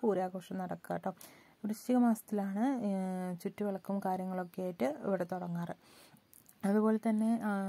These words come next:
കാളവേല, ആ, മേടമാസത്തിൽ, ആ, അഞ്ച്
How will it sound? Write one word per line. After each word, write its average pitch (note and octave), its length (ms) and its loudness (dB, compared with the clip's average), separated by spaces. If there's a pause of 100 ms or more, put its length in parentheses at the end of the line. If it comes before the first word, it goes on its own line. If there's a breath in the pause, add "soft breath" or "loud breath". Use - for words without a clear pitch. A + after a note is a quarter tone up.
(340)
കാളവേല, G3+ 540 0 (340)
ആ, G3 180 -6 (380)
മേടമാസത്തിൽ, G3 720 -2 (320)
ആ, - 20 -4 (380)
അഞ്ച് G#3 260 0